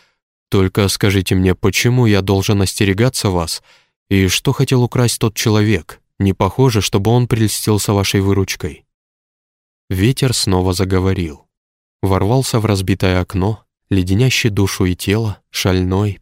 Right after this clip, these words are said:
пьяный, свободный, запутался в волосах Сольвейк и принялся шептать что-то о переменах, штормах,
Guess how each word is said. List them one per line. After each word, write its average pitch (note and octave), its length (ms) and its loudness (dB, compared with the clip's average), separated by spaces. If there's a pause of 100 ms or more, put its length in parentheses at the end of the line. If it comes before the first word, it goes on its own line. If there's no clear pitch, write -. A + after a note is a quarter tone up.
пьяный, F#2+ 540 -2
свободный, F#2+ 800 -2 (200)
запутался A#2+ 640 0
в F#2+ 60 -4
волосах F#2 440 0
Сольвейк G#2 720 -2 (260)
и G2+ 100 2
принялся F#2+ 540 0
шептать B2 380 -2
что-то G2+ 360 -2
о F#2 80 0
переменах, G2 760 -2 (100)
штормах, F#2 840 -4